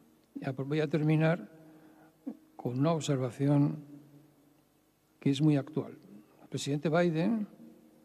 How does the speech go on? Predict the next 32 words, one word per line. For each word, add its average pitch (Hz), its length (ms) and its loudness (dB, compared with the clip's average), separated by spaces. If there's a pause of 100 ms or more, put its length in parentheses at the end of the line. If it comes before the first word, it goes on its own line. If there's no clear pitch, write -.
(420)
se - 220 -4
ha 139 100 2
ido 160 560 0 (520)
a 139 100 -4
hacer 156 300 0
piquetes 160 720 -4 (680)
con 131 160 -2
los 127 200 -8
obreros 147 360 -2
en 135 120 2
huelga 151 460 0 (960)
del 139 100 0
cinturón 139 420 2
industrial, 131 520 -2
que 127 140 -10
no 135 220 -10
sé, 131 100 -8
que 131 100 -12
no 131 200 -8
sé - 60 -8
si 143 80 -6
es 110 80 -6
Michigan, 127 420 -4
no 143 80 0
estaba 131 220 -4
por 113 160 -12
ahí. 95 180 -16 (960)
Eso - 420 -2 (500)
es - 160 -4
una 226 160 6
conducta 143 560 2
personal 151 640 2